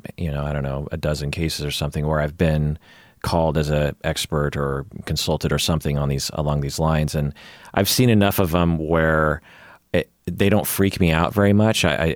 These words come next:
I, I kinda see 'em, well, you know, y-, your number came up and someone <laughs> decided to drag you through this process. And, you know, now it's time to go through the process. And yes, there are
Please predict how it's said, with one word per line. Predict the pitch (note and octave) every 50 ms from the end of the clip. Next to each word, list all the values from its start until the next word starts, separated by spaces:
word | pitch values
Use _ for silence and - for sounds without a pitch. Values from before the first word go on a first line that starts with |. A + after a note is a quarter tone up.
| - -
I, | E2
I | D#2+
kinda | - - F2 E2+ D#2+
see | - - E2+
'em, | E2+
well, | G#2 A#2 A#2 A2+ A2
you | G2+ F#2+
know, | F2+ F2+ F#2 F#2 F2+ F2 - - - -
y-, | - C#2+ C#2+ - -
your | D#2+ D#2+ E2
number | E2+ F#2+ A2 A2+ G#2+ G#2+
came | - A2+ G#2 F#2+ F2+
up | E2 D#2+ - -
and | E2+ D2+ D#2 -
someone | - - F2+ F2 F2+ F2
<laughs> | E2+ F2+
decided | - - G#2 F#2 F2+ E2 E2+ D2+ -
to | G2+ E2+
drag | D2 F2 D#2+ D#2 E2 D2
you | D#2+ D#2+
through | - E2+ D#2 C#2+
this | C#2+ -
process. | - - E2 D#2 D2+ D2+ - D#2 D2 D2+ D#2 - -
And, | D#2 D2+ D#2+ -
you | - A2
know, | F2 F2 F#2 - E2+ E2+ - - - - - - - - -
now | - E2 F2 F2+
it's | - -
time | - F2 E2+ E2
to | D#2+
go | D#2 D2+
through | - - D2+
the | D2 D2+
process. | - - B1 B1+ - - - - - -
And | - D#2
yes, | F2 G2+ G2 F#2 - -
there | - F2 E2 E2 E2
are | E2 E2+ E2+ E2+ E2